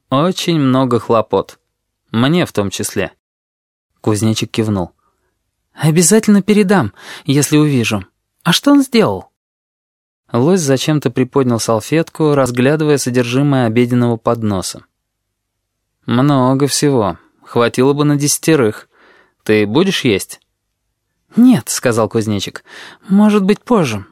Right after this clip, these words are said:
Сейчас не хочу". "Хорошо". Лось встал. "Пойдем,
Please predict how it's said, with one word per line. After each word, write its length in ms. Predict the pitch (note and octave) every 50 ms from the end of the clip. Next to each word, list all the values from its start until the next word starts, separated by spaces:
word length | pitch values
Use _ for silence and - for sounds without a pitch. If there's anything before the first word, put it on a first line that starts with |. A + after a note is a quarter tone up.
| _ _ _ _ _ - -
Сейчас 400 | - - - - - C#4 C4 -
не 80 | D3+ B2+
хочу". 420 | - C3 A#2+ - - - A2+ G#2+ _ _ _ _ _ _ _ _ _ _ _ _ _ _ _ _ _ _ _ _ _
"Хорошо". 600 | _ - C#3 C3 C3+ B2+ - - - F#2 D#2 - _ _ _ _ -
Лось 300 | A#2 A2 A#2+ C#3 - -
встал. 420 | - - - - - F#2 E2+ - - _ _ _ _ _ _ _ _ _ _ _ _ _ -
"Пойдем, 460 | - F#3+ F3+ D3 B2+ A2 G2+ F#2 -